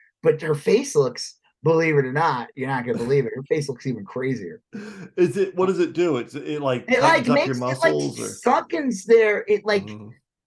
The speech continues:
Speaker 1: it's like it drains, like, all the fat off their face, but it ends up aging them, like,
Speaker 2: <laughs>
Speaker 1: ten years. They call it, like, Ozempic face.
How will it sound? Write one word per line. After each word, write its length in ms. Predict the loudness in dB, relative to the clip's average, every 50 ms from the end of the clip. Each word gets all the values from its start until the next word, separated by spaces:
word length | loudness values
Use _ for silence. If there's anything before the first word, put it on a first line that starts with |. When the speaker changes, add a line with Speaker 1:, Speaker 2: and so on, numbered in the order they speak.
| _ _ _ _ -6
Speaker 1:
it's 140 | -6 -4 -2
like 160 | -2 -4 -2 -2
it 140 | -4 -4 -6
drains, 500 | -10 -8 -6 -6 -4 -2 -2 -2 -2 -4
like, 140 | -4 -6 -4 -2
all 140 | 0 0 0
the 120 | 0 -2 -8
fat 560 | -8 -14 -18 -14 -6 -2 0 2 2 2 2 2
off 160 | 0 2 0
their 80 | -2 -2
face, 280 | 2 2 2 2 2
but 140 | 0 0 0
it 60 | 0
ends 140 | 0 0 0
up 100 | -2 -2 -4 -12 -8
aging 380 | -6 -2 -2 0 0 0 0
them, 140 | 0 -2 -4
like, 180 | -4 -6 -6 -6
Speaker 2:
<laughs> 220 | -10 -12 -10 -8
Speaker 1:
ten 200 | -6 -4 -4 -4
years. 500 | -4 -2 -2 -2 -2 -2 -4 -4 -6 -6
They 80 | -6 -6
call 180 | -2 -2 -2 0
it, 60 | 0
like, 140 | -2 -4 -4
Ozempic 540 | -6 -8 -6 -6 -6 -4 -2 -2 -4 -4
face. 420 | -4 -12 -12 -12 -12 -12 -20 -16